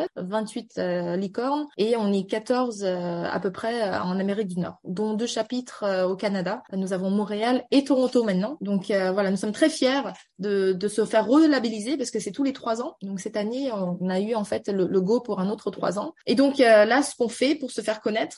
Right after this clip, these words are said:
faut vraiment bâtir la, la marque, c'est, euh, à travers les événements. Donc les événements de qualité, des sommets donc annuels, ça c'est les gros qu'on fait. On en a fait deux déjà, euh, en présentiel. Donc le premier, c'était, euh, au Musée des Beaux-Arts avec trois cent soixante personnes. Et cette année, en mai,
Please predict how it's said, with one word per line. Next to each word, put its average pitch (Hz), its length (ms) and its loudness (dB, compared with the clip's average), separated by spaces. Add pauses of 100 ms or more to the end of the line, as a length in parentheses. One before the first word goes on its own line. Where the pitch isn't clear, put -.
faut 190 140 -2
vraiment 190 280 0
bâtir 202 360 -2
la, 175 260 0
la 180 120 2
marque, 233 280 0
c'est, 240 460 2
euh, 185 240 0
à 196 120 -2
travers 214 340 0
les 214 200 0
événements. 196 440 -2
Donc 190 240 -6
les 196 220 -2
événements 214 480 0
de 202 120 -2
qualité, 254 920 0
des 208 120 2
sommets 247 520 2
donc 202 260 -2
annuels, 214 600 2
ça 202 140 -10
c'est - 120 -6
les 185 140 0
gros 202 360 -2
qu'on 202 140 -4
fait. 254 260 -2
On 226 140 -4
en 185 120 0
a 180 80 -2
fait 190 160 -6
deux 208 340 -2
déjà, 214 400 -4 (320)
euh, 190 260 -2
en 190 260 -2
présentiel. 208 640 -4
Donc 190 180 -6
le 196 100 -2
premier, 214 340 -4
c'était, 185 440 -6
euh, 165 240 -4
au 190 80 0
Musée 208 260 0
des 202 80 -2
Beaux-Arts 196 360 0
avec 180 160 -2
trois 202 160 -12
cent 220 120 -8
soixante 208 300 -6
personnes. 226 500 -6
Et 214 220 2
cette 220 220 0
année, 220 320 0
en 214 120 -2
mai, 226 340 0